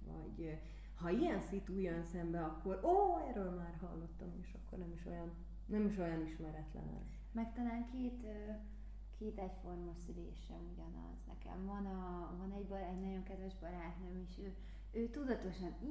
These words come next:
Speaker 2: inkább nem akar senkivel erről beszélgetni, mert nem akarta pont ezt a,
Speaker 1: Igen.
Speaker 2: amit említettél, hogy ezt a parát ráhozzák,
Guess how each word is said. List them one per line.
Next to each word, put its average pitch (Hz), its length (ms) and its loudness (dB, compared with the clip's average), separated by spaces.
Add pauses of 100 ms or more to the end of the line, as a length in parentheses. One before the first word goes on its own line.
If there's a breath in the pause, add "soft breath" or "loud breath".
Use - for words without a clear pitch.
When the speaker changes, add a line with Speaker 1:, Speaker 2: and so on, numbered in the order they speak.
(120)
Speaker 2:
inkább 214 320 4
nem 254 160 8
akar 175 320 0 (100)
senkivel 175 380 -2
erről 165 340 -2
beszélgetni, 160 800 -6
mert 190 220 -2
nem 277 200 0
akarta 156 560 -4
pont 185 240 -4
ezt - 220 -6
a, 196 200 2
Speaker 1:
Igen. 196 240 -2
Speaker 2:
amit 202 200 0
említettél, 202 600 2
hogy 190 80 2
ezt 196 160 -2
a 208 120 -2
parát 180 480 2
ráhozzák, 233 880 -2